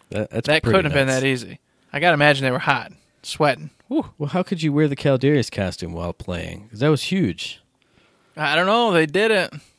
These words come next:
Speaker 2: They were wearing their costumes while playing.
Speaker 1: Wow. Okay.
Speaker 2: They were up there in costume. There, if I remember right, the Wrath, you know, he had a, there was nothing on his face at the time, so, I mean, it was
Speaker 1: Mm-hmm.
Speaker 2: him looking at the screen and everything, but
Speaker 1: Yeah.
Speaker 2: still, the,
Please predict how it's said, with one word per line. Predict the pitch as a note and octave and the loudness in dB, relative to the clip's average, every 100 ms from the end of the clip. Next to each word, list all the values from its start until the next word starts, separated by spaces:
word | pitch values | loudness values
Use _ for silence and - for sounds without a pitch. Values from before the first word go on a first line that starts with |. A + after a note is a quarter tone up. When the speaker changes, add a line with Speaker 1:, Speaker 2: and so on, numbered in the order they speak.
| _ - | _ -10
Speaker 2:
They | C3+ | -6
were | C#3+ D3+ | -2 2
wearing | E3 F3+ | 4 2
their | E3+ | 0
costumes | - F#3+ F#3 - F3 | 2 2 2 -2 0
while | E3+ E3 | 4 2
playing. | - F#3+ F#3+ C3 C3 - | 2 0 2 0 -4 -8
Speaker 1:
Wow. | F2+ G2 E2 - - | -4 -2 -4 -6 -6
Okay. | A#2 A#2 G2 G#2+ - - - - - _ _ | -4 -2 -4 -6 -16 -20 -20 -20 -20 _ _
Speaker 2:
They | B2+ C3 | -8 -2
were | C3+ | 2
up | C#3+ - | 0 2
there | E3 E3+ | 2 2
in | |
costume. | - F3+ F3+ - B2+ B2+ _ - _ | 2 2 2 -2 -6 -8 _ -20 _
There, | E3+ D3 | -6 -4
if | - | 0
I | D#3 | 2
remember | D#3 D#3 | 2 2
right, | C#3+ C3+ | 2 0
the | C#3 | 0
Wrath, | D3+ D#3+ D3+ - | 2 4 2 0
you | C#3+ | 0
know, | |
he | D3+ | 2
had | D#3 | 2
a, | C3 - | 2 -2
there | F2+ D3 | -8 -6
was | C#3+ C#3+ | -4 -2
nothing | C#3 C#3 | -2 0
on | C3+ | -2
his | B2+ - | -2 -6
face | - C#3+ C#3+ - | 0 0 0 -2
at | C#3 | -6
the | - | -6
time, | - D3 C3+ C3+ | -2 0 0 -4
so, | - C3 | -6 -6
I | |
mean, | C3+ C3 | -6 -6
it | |
was | A2 G2 D#2+ _ _ | -6 -8 -8 _ _
Speaker 1:
Mm-hmm. | E3+ | -4
Speaker 2:
him | D3+ C3 | -2 0
looking | C#3 C#3 C3+ | -2 -2 -4
at | C3 | -4
the | C3 | -4
screen | - D3 C#3+ C3+ | -6 -2 -2 -2
and | |
everything, | B2+ B2+ C3 C3 | -4 -4 -6 -6
but | B2+ - | -8 -6
Speaker 1:
Yeah. | G#2 E2+ | -8 -8
Speaker 2:
still, | - - F#3 C#3+ | -6 2 2 2
the, | B2+ B2 A#2+ | 0 -4 -6